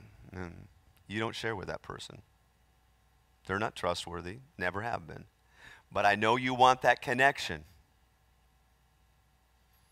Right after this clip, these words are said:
You really, who doesn't want that connection? But you know this.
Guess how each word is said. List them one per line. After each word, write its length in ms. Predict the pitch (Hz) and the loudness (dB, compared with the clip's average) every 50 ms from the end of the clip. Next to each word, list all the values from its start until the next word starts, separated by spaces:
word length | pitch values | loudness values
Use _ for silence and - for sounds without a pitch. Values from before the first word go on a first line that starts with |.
| _ _ _ _ _ _ _ _ _ _ | _ _ _ _ _ _ _ _ _ _
You 140 | 104 107 101 | -6 -6 -6
really, 380 | 90 95 107 113 113 113 113 - | -2 0 2 2 4 2 0 -2
who 140 | 117 123 131 | -4 -6 2
doesn't 340 | 107 120 131 135 127 120 - | 8 8 8 8 8 4 2
want 200 | 101 98 92 - | 2 2 2 2
that 180 | - 85 - | -2 -4 -2
connection? 500 | - 90 85 78 73 - - - - - - _ _ _ _ _ _ _ _ _ _ _ _ _ _ _ _ _ _ _ _ _ _ _ _ _ _ _ _ _ _ _ - - _ _ - 101 95 | -4 -6 -6 -6 -8 -10 -12 -14 -14 -16 -20 _ _ _ _ _ _ _ _ _ _ _ _ _ _ _ _ _ _ _ _ _ _ _ _ _ _ _ _ _ _ _ -20 -20 _ _ -20 0 6
But 220 | 107 101 - - - - - _ _ _ _ _ _ _ _ _ _ _ _ _ _ _ _ _ _ - _ _ _ _ _ - - | 8 8 8 8 4 -6 -20 _ _ _ _ _ _ _ _ _ _ _ _ _ _ _ _ _ _ -20 _ _ _ _ _ -18 -10
you 180 | 95 98 104 | -8 -6 -4
know 240 | 104 101 110 131 151 | 2 6 6 6 6
this. 500 | 101 78 67 - - - - - - - | 4 0 -6 -6 -6 -6 -6 -6 -6 -8